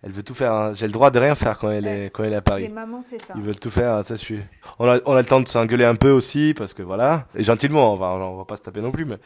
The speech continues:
Speaker 1: mais les mamans sont comme ça.
Speaker 2: Et en plat sucré, tu m'as pas dit, euh, ce que tu préférais.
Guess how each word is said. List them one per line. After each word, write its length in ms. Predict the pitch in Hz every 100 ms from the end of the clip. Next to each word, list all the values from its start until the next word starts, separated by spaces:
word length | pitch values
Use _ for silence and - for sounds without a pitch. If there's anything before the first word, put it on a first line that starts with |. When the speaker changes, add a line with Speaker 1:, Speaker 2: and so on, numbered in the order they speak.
| - - - - - - _ -
Speaker 1:
mais 260 | 107 104 101
les 80 |
mamans 280 | 104 107 135
sont 120 | 127
comme 160 | 110 120
ça. 240 | - 156 - -
Speaker 2:
Et 100 | 247
en 120 | 247
plat 160 | 247 285
sucré, 340 | 285 277 - 285 233
tu 60 |
m'as 120 | 233 208
pas 140 | 233
dit, 260 | 233 262 254
euh, 140 | 220
ce 80 | 220
que 80 | 233
tu 140 | 233
préférais. 460 | - 233 233 226